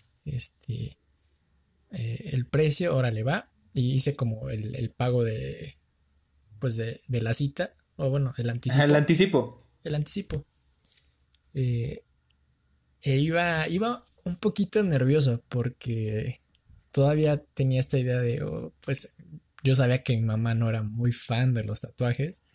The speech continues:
Speaker 1: Y más que nada era, era por, por la parte de, de mis papás. Ya los
Speaker 2: Ujú.
Speaker 1: demás, o sea, los demás integrantes de la familia, pues, la verdad no me importaba. Este,
Speaker 2: <laughs>
Speaker 1: pero, pues, es, es, los papás es como,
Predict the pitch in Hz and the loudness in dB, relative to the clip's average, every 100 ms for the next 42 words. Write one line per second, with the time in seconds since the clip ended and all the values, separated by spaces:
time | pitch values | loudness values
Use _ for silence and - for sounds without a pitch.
0 | _ - - _ _ _ _ _ - 151 | _ -20 -20 _ _ _ _ _ -4 -2
1 | 113 113 113 113 135 - _ _ _ _ | 0 0 0 0 -2 -6 _ _ _ _
2 | _ _ 165 165 - 190 180 180 185 175 | _ _ 0 0 2 2 4 4 4 4
3 | 185 - 135 120 147 - - 127 123 135 | 2 2 2 2 -2 -6 0 0 2 0
4 | 135 151 135 123 139 - - _ _ - | 0 0 0 0 -4 -8 -16 _ _ -6
5 | 120 110 110 - - 131 - _ _ _ | 0 2 0 -2 0 0 0 _ _ _
6 | _ _ - - 170 156 160 143 139 147 | _ _ -20 -8 0 2 4 6 6 6
7 | 165 - - - 123 135 131 139 - 127 | 6 2 -2 -2 0 2 2 -2 -2 0
8 | 123 147 160 156 123 135 151 117 113 123 | 2 2 0 0 0 2 2 0 0 0
9 | 143 147 139 127 135 147 143 135 110 107 | 0 -2 -2 0 0 2 4 4 2 -4
10 | 117 127 202 _ _ _ _ - - - | -4 -4 -8 _ _ _ _ -14 -14 -10
11 | - 127 120 151 151 - 165 - 120 113 | -2 0 2 4 4 4 4 4 4 4
12 | 120 107 113 117 131 127 120 120 120 123 | 4 2 -2 -4 -4 -2 0 0 2 0
13 | - 143 143 147 135 120 | 2 2 4 2 2 2